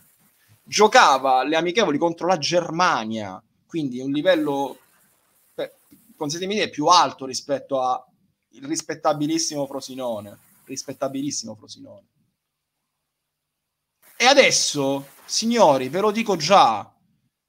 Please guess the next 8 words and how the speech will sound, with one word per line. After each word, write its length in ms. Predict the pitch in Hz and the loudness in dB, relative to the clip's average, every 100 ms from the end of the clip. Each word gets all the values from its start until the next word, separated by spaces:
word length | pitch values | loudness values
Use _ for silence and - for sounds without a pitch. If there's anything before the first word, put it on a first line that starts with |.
| _ | _
che 220 | - 151 | -6 -6
non 220 | 151 190 202 | -4 -6 -4
so 580 | - 277 196 165 - - | 2 4 4 0 -10 -8
come 320 | 190 208 190 | 0 0 0
sarà 320 | 165 170 185 | -2 0 0
l'utilizzo 640 | 185 165 151 156 175 143 151 | 0 -2 -8 -8 -10 -10 -8
di 120 | 139 | -6
Ildiz 600 | 135 139 165 165 - 147 | -6 -6 -6 -4 -6 -4